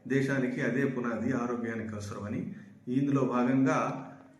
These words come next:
గవర్నమెంట్ వారు ఈ నెల పదిహేడు నుంచి రేపు నెల రెండవ తారీఖు వరకు కంటిన్యూస్గా మహిళలకి, వృద్ధులకి, పిల్లలకి అందరికీ అనేక రకాలైన పరీక్షలు, స్క్రీనింగ్ ప్రోగ్రామ్స్ జరుగుతున్నాయి.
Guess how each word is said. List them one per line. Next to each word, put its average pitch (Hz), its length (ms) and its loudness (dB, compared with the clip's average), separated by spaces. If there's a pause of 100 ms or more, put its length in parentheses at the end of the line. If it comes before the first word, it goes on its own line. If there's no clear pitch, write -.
(120)
గవర్నమెంట్ 135 400 6
వారు 131 680 2
ఈ 123 200 4
నెల 123 160 0
పదిహేడు 123 400 2
నుంచి 120 480 -4
రేపు 120 220 2
నెల 123 220 -2
రెండవ 117 240 -2
తారీఖు 110 360 -4
వరకు 110 520 -4 (240)
కంటిన్యూస్గా 123 1000 2 (260)
మహిళలకి, 135 800 0 (320)
వృద్ధులకి, 131 760 0
పిల్లలకి 123 520 -2
అందరికీ 120 720 -2 (1200)
అనేక 135 280 2
రకాలైన 127 600 0
పరీక్షలు, 120 840 -2
స్క్రీనింగ్ 139 460 0
ప్రోగ్రామ్స్ 120 440 -2
జరుగుతున్నాయి. 110 680 -2